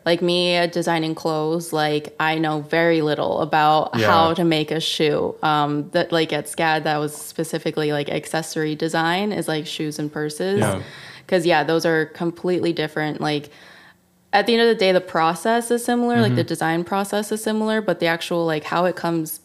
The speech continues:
Speaker 1: how you actually make a shoe is very different.
Speaker 2: Mm-hmm.
Speaker 1: Like, the machinery
Speaker 2: Mm-hmm.
Speaker 1: specifically
Speaker 2: So,
Speaker 1: and the materials.
Speaker 2: so before, like, so I, I, 'cause I, I, I've,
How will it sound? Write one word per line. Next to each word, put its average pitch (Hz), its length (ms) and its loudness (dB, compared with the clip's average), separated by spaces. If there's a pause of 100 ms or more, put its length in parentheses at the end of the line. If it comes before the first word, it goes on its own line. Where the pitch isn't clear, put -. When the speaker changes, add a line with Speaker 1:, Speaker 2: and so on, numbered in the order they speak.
Speaker 1:
how 214 160 -4
you 233 140 0
actually 180 400 0
make 165 200 0
a 151 60 -6
shoe 170 580 0
is 160 140 -4
very 156 240 0
different. 143 360 -4
Speaker 2:
Mm-hmm. 117 100 0
Speaker 1:
Like, - 540 -14
the 175 100 0
machinery 160 680 -2
Speaker 2:
Mm-hmm. 113 240 -4 (220)
Speaker 1:
specifically - 880 -6 (100)
Speaker 2:
So, 185 220 4
Speaker 1:
and 160 180 0
the 156 60 0
materials. - 580 -4
Speaker 2:
so 175 160 4
before, 156 840 4
like, 135 320 2
so 135 240 4
I, 127 340 2
I, 120 180 2 (640)
'cause 123 200 -6
I, 113 180 6
I, 110 360 2
I've, 104 80 -2